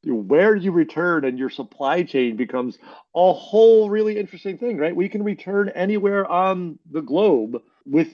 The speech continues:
equal ease, right? I can return to the, the east coast of, uh, of, uh, the mid-Atlantic, North America, uh, United States, the same way I can return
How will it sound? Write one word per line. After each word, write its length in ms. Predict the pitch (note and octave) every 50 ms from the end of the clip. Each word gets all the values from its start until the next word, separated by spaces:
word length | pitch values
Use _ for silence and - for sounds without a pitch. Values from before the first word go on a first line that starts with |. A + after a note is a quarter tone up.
| _ _ _ _ -
equal 400 | G3+ A3 G#3+ A3 A3 G#3+ G3 F3
ease, 440 | F#3 G3 A3 G#3+ C#3+ G2+ G2+ F#2+
right? 140 | B2 B2 C#3
I 120 | D3 D#3+ D#3+
can 140 | F3 E3
return 460 | D#3+ D#3 D#3 - D#3+ E3+ F3+ F#3 F#3 D#3
to 100 | D#3 D3
the, 240 | C#3+ D3 C#3+ B2+ - _ _ _ _ _ _ _ _ -
the 260 | D3 C#3+ D#3 D#3 F#3+
east 160 | G3 F#3+ -
coast 300 | - F3+ F3 E3 E3 -
of, 280 | D#3+ D3 D3 D3 B2+ A2 - _ _ -
uh, 260 | C#3 C#3 C3+ C3 C3
of, 540 | B2 C#3 C#3 C3 C3 B2+ B2+ B2+ A2 G#2+ A#2+
uh, 300 | C3+ C3 B2+ B2 A#2+ A#2
the 120 | A#2 C3+
mid-Atlantic, 720 | C3+ D3 E3+ D#3+ E3 C#3 C3 D#3 D#3+ E3+ E3 D#3+ D#3+ D#3+ _
North 220 | C#3+ D3+ D3+ C#3+ D3+
America, 460 | C#3+ D3 F3+ G#3 G#3 F3+ C#3 B2+ C#3
uh, 240 | C#3+ C#3 C#3 C3 A#2+
United 420 | - C#3 C#3 C3+ C3+ C#3+ D3+ B2+ -
States, 400 | _ - G#3 F#3+ D#3+ D3+ - _ _ _ _ _ _ _ _
the 120 | - F3
same 340 | E3 - - F3+ G#3 A#3 G#3
way 160 | F3 E3 D#3+
I 80 | D#3+ D#3
can 140 | D3+ D#3 D3+
return 520 | D3+ D3+ - D#3 D#3+ D#3+ E3+ F3 F3 F3